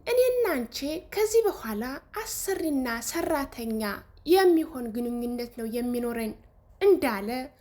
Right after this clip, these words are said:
ሁላችንም ሰምተናል። ባለፈው ክፍል የምታስታውሱም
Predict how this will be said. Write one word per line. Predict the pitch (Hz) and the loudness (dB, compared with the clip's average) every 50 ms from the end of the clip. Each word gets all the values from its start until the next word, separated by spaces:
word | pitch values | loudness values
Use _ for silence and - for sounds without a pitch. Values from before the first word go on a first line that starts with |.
| _ _ _ | _ _ _
ሁላችንም | - 403 381 349 285 247 - - - 220 214 220 | 4 4 6 6 4 2 -4 -6 -8 -6 -6 -6
ሰምተናል። | 220 - 240 240 220 - 247 240 247 220 202 - - _ | -6 -6 -8 -8 -8 -8 -8 -6 -6 -6 -8 -8 -8 _
ባለፈው | - 523 605 605 605 571 571 587 571 554 554 | 0 2 4 4 4 4 4 4 2 2 2
ክፍል | 539 480 - 523 554 587 | -2 -2 0 0 -2 -2
የምታስታውሱም | - - 427 415 415 - - 440 427 - - - 440 440 440 427 440 - 403 403 | -2 0 2 2 2 2 0 0 0 0 -2 0 2 2 2 2 2 0 0 0